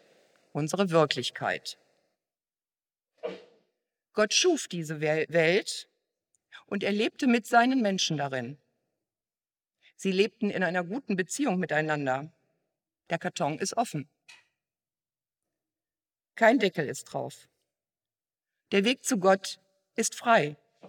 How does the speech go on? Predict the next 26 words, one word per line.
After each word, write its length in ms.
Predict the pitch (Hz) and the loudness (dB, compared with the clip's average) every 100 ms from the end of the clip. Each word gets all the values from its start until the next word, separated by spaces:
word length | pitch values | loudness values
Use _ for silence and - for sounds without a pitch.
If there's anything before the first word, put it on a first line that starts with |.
| _ _ _ _ _ _ _ _ | _ _ _ _ _ _ _ _
Es 140 | 185 | -4
gibt 220 | - 202 - | -2 -4 2
keine 260 | 269 294 | 4 6
Hindernisse. 640 | 269 247 165 147 - 143 147 _ _ _ _ _ _ _ _ _ _ _ _ _ _ _ _ _ - - 202 | 4 4 4 2 -4 -10 -14 _ _ _ _ _ _ _ _ _ _ _ _ _ _ _ _ _ -20 -20 -4
Und 140 | 202 196 | 2 4
als 160 | 196 | 4
Schöpfer 320 | - 370 240 | 4 4 4
der 180 | 185 180 | 4 4
Welt 260 | 170 202 277 | 2 2 2
hat 160 | 233 | 0
Gott 160 | 226 214 | 0 2
natürlich 420 | 202 - 208 202 | 0 2 2 2
das 240 | 185 165 139 | 0 -2 0
Recht, 240 | 151 - | 0 0
die 80 | 277 | -2
Regeln 400 | 320 302 170 147 - _ _ | 2 4 4 2 -8 _ _
zu 140 | - | -6
bestimmen. 520 | 143 143 - 127 101 - _ _ _ _ _ _ _ _ _ _ _ _ - _ _ _ _ _ | -2 0 0 0 -2 -12 _ _ _ _ _ _ _ _ _ _ _ _ -20 _ _ _ _ _
Damals 360 | 170 185 240 - | 0 2 0 2
gab 160 | 302 | 0
es 120 | 339 | 0
nur 140 | 359 349 | -2 2
eine. 400 | 233 160 120 - _ _ _ _ _ _ _ _ _ | 4 4 0 -8 _ _ _ _ _ _ _ _ _
Von 240 | - 165 | -4 -2
dem 160 | 160 147 | -2 4
Baum 380 | 151 175 311 | 6 6 6